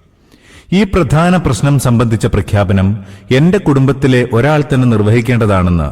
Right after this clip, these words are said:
തിരുമേനി അരുൾ ചെയ്തു. അങ്ങനെ അലി റളിയല്ലാഹു അൻഹുവിനെ അതിന് ചുമതലപ്പെടുത്തി. പ്രസ്തുത പ്രഖ്യാപനം കേൾപ്പിക്കുന്നതോടൊപ്പം നാല് കാര്യങ്ങൾ കൂടി വിളംബരപ്പെടുത്തണമെന്ന്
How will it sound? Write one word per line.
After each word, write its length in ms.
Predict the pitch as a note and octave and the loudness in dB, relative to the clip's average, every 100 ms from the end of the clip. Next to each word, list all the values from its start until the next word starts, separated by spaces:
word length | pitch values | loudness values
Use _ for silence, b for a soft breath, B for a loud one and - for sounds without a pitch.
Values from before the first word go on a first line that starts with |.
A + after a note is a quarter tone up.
| - - | -10 -4
തിരുമേനി 460 | A#2 B2 A#2+ A#2 A#2+ | 0 2 2 2 0
അരുൾ 140 | F2+ F2 - | 0 -2 -4
ചെയ്തു. 240 | C#2 A#1+ - - _ _ _ A2 | -6 -8 -18 -20 _ _ _ -2
അങ്ങനെ 260 | G#2+ G3+ - B2+ B B B C3 | 0 2 2 -2 B B B 0
അലി 160 | E3 F#3 | 2 2
റളിയല്ലാഹു 440 | C#3 C3 C3 A#2 G#2 | 2 2 2 2 2
അൻഹുവിനെ 420 | F2+ F2+ E2+ E2+ G2+ C3+ B B A2 | 2 2 0 0 -4 -8 B B -2
അതിന് 240 | G#2 G#2+ G#2+ - | 0 0 0 -2
ചുമതലപ്പെടുത്തി. 680 | G#2+ F#2+ F2 E2+ D2+ D2 D2+ - - _ _ _ _ | 0 0 -2 -2 -8 -8 -16 -18 -20 _ _ _ _
പ്രസ്തുത 300 | B2+ - B2 A2+ | -4 -2 -2 -2
പ്രഖ്യാപനം 520 | G#2+ - A2+ G#2+ A2+ G#2 | -2 -2 -2 0 0 0
കേൾപ്പിക്കുന്നതോടൊപ്പം 1000 | G#2 G2+ F#2+ A2 A2 G#2 G2+ F#2+ E2 F2 E2+ F#2 B B A2 | 0 0 0 -2 0 0 0 0 -2 -2 -2 -4 B B 0
നാല് 320 | A#2+ D#3 G3 G3+ | 2 2 2 0
കാര്യങ്ങൾ 360 | C3+ B2 C#3 C#3 A#2+ | 0 2 2 0 0
കൂടി 220 | A#2 A2 A2 G#2 | 0 0 0 0
വിളംബരപ്പെടുത്തണമെന്ന് 960 | A2+ C#3 D3 C3 A2 A2+ G2 F2 E2+ | 0 0 0 -2 -2 0 0 0 -2